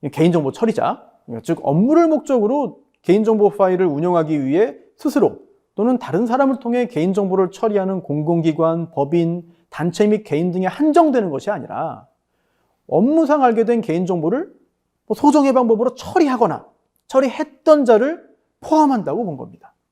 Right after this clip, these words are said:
그럼에도 원심은 관리사무소장을 개인정보 처리자라고 할 수 없다면서 무죄로 봤으므로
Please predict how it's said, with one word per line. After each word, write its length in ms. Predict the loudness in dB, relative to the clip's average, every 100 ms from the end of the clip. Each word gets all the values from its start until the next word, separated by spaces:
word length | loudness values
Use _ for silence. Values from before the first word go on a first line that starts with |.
| _
그럼에도 540 | -4 2 4 4 0 0
원심은 840 | 0 -2 -2 -2 -4 -8 -14 -20 _ _
관리사무소장을 1200 | -2 0 2 0 0 0 0 0 0 0 -4 -8 -16 _ -2
개인정보 640 | 2 2 2 2 2 -2
처리자라고 640 | -4 -8 -4 0 2 2 0
할 120 | 0
수 100 | -2
없다면서 460 | -2 -2 -2 -2
무죄로 760 | -4 -2 0 4 4 2 -6 -6
봤으므로 640 | -6 -6 -8 -4 -6 -8